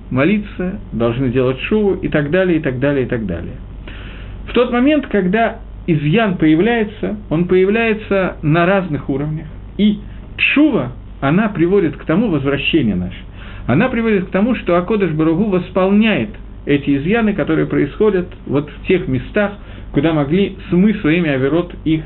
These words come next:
забросить. Наш авирот работает по-разному на уровне дибур, махшова и масе. Речения, мысли и действия. На уровне действия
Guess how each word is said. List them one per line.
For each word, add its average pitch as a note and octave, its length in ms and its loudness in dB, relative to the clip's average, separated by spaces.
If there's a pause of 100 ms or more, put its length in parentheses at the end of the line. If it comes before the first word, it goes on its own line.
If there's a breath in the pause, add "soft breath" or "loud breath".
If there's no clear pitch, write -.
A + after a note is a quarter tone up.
забросить. A2+ 480 0 (1500 loud breath)
Наш A#3 320 2
авирот F#3+ 440 4
работает F3+ 440 0 (100)
по-разному F3+ 580 2
на C#3+ 120 0
уровне C#3+ 540 2 (400)
дибур, F#3+ 420 2 (160)
махшова C#3 540 2
и - 20 0
масе. A#2 380 -4 (460 loud breath)
Речения, G#3 760 4 (100)
мысли F#3+ 460 2
и C#3+ 240 -2
действия. A2 500 -2 (600 loud breath)
На E3 160 4
уровне A3 300 4
действия A3 640 0